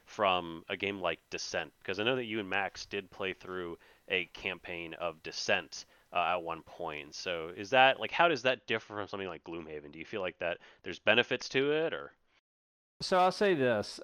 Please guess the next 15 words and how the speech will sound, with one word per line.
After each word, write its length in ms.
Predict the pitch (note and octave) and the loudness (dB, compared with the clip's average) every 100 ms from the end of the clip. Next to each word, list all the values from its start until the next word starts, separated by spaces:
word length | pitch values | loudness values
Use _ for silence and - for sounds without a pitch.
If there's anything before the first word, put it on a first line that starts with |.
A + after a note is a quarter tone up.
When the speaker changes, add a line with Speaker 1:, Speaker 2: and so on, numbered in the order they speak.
| - | 0
Speaker 2:
uh, 580 | B2 A#2+ A#2 A2+ A2+ - | 4 6 6 4 4 2
I 80 | |
wanted 220 | C#3 G#3 A3+ | 2 4 4
to 80 | |
bring 180 | E3+ D3+ | 2 2
up 120 | C#3+ | 2
Descent 340 | A2+ - B2 F#2+ | 0 0 0 0
because 640 | A2 A#2 G#2+ G#2+ G2+ G2+ - | -2 2 4 4 2 -4 -10
it 320 | B2 A#2 G#2+ | -4 -2 -2
is 540 | G#2+ G#2+ G#2+ G2+ G2 G#2 | 0 2 4 2 -2 -6
a 160 | A2 G#2 | -4 -2
sort 220 | - B2 | -2 0
of 100 | G2+ | 0
an 140 | F#2+ | -2
early, 640 | D2+ G#2 A2 G#2 G2 F2+ F#2 | -2 0 0 0 0 -2 -6